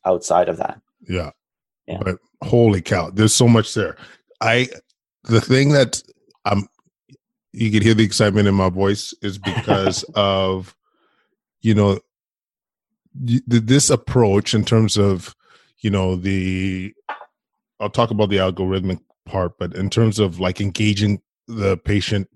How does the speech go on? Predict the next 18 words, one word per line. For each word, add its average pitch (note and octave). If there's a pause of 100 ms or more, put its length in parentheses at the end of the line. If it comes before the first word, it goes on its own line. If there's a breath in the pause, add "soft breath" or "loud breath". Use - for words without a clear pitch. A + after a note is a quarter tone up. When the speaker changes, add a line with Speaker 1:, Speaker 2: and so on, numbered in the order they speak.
(180)
Speaker 2:
um, E2+ (560)
before A2
coming G#2
into F#2+
clinic, F#2 (340)
this A#2+
is A#2
something A2
that's, F#2+ (680)
I A#2
don't A2
care A2
what G#2+
you A2
say, A#2+
is G#2+
easily G2
scalable. E2